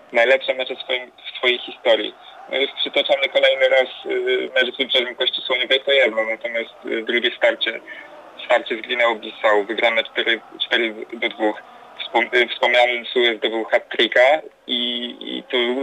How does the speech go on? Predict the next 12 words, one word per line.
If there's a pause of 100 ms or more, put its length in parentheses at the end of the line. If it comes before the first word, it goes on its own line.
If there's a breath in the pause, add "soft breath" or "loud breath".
(120)
to
był
bodajże
pierwszy (360 loud breath)
hat-trick
od,
od
lat, (300)
y,
od
kilkunastu
lat